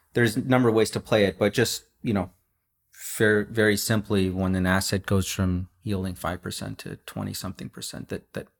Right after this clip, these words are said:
typically has impact on capital flow. Yeah, I mean, it's exciting. I mean, not, <laughs> not to mention when that happens, like, it'll also be, you know, it'll be ushered in along with kind of this significant achievement, um,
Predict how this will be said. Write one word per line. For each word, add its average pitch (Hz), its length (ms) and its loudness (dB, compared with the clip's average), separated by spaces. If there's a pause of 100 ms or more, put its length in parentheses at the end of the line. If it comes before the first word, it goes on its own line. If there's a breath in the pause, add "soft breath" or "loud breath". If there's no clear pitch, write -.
typically 101 380 -8
has 92 420 -4 (300)
impact 101 420 -4
on 90 140 -4
capital 98 460 -6
flow. 101 400 -6 (880 loud breath)
Yeah, 123 380 6
I 117 60 6
mean, 120 140 6
it's 123 160 2
exciting. 113 500 4
I 95 40 2
mean, 95 140 2
not, 98 260 0 (100)
<laughs> 135 100 0
not 139 340 6
to 160 300 6
mention 143 400 4 (400 loud breath)
when 151 240 6
that 131 180 6
happens, 127 500 2
like, 101 200 2
it'll 107 180 2
also 107 380 -2
be, 107 360 -4
you 113 120 -4
know, 95 180 -2
it'll 110 300 -4 (200)
be 113 280 -8
ushered 123 440 -2
in 113 220 -4
along 98 500 -6
with - 440 -12
kind 101 180 -10
of 92 60 -8
this - 340 -12
significant 98 800 -10
achievement, 95 640 -10 (120)
um, 90 520 -6